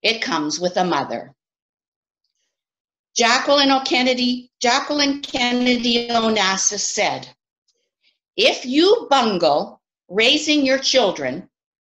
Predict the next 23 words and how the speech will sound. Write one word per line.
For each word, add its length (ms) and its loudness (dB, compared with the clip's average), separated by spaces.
I 220 2
don't 320 2
think 340 -2
whatever 680 0
else 380 0
you 160 -6
do 300 -2
well 640 0
matters 580 -4
very 380 0
much." 600 -6
It 160 -8
took 240 0
me 200 4
a 100 4
long 580 2
time 600 -2
to 140 -2
understand 1000 0
that 260 0
perfection 720 0
and 300 2
motherhood 720 0